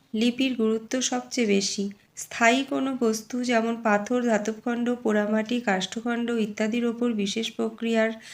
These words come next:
লিখন পদ্ধতিকে লেখমালা বলা হয়। রাজারা অধিকাংশ ক্ষেত্রে দিগ্বিজয়, ভূমি রাজস্ব ব্যবস্থা, শাসন পরিচালনা এবং অন্যান্য তথ্য লেখমালার মাধ্যমে জনসাধারণকে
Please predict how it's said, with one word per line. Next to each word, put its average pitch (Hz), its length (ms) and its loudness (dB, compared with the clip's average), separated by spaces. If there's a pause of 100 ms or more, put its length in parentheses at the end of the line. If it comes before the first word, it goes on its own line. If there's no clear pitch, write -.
(260)
লিখন 214 420 2
পদ্ধতিকে 220 720 0 (420)
লেখমালা 220 720 2
বলা 180 300 2
হয়। 185 260 -2 (360)
রাজারা 247 600 4 (520)
অধিকাংশ 254 540 0
ক্ষেত্রে 247 420 -2
দিগ্বিজয়, 240 800 0 (340)
ভূমি 208 280 2
রাজস্ব 240 720 0
ব্যবস্থা, 240 680 -2 (300)
শাসন 214 440 0
পরিচালনা 247 680 0
এবং 220 340 0
অন্যান্য 233 460 2
তথ্য 208 400 -2
লেখমালার 226 600 0
মাধ্যমে 233 480 0
জনসাধারণকে 226 960 0